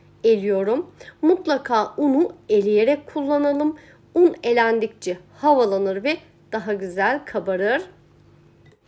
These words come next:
Değerli takipçilerim, beni nerelerden izliyorsunuz? Hangi şehir, ülke,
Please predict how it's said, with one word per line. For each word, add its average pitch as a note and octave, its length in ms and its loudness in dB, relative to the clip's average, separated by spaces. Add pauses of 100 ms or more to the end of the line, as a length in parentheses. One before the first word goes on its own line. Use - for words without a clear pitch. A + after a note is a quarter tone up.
(140)
Değerli A3 480 -4
takipçilerim, A3+ 1040 -6
beni C4 260 0
nerelerden A3 600 -6
izliyorsunuz? G#3+ 840 -8
Hangi E4 500 -2
şehir, - 520 -8
ülke, G3 560 -10